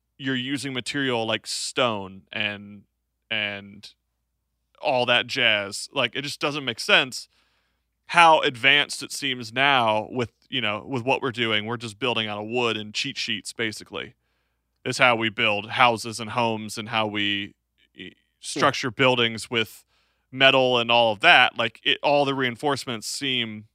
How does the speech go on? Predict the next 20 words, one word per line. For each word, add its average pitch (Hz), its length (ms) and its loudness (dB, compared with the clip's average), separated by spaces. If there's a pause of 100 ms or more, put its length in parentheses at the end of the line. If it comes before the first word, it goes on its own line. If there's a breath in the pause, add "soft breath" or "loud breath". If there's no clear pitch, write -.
(960)
tangible 139 520 0
and 120 80 -4
too 139 220 -4
easy, 147 380 -2
whereas 113 280 -2
back 117 300 2
then, 131 260 2
it's 117 120 -8
like, 117 100 -10
how 135 180 -4
the 170 80 -8
hell 165 360 2
did 135 120 -8
they 127 100 0
build 123 300 -2
some 131 120 -6
of 120 40 -6
the 120 60 -8
most 117 200 -4
ad-, 107 140 -8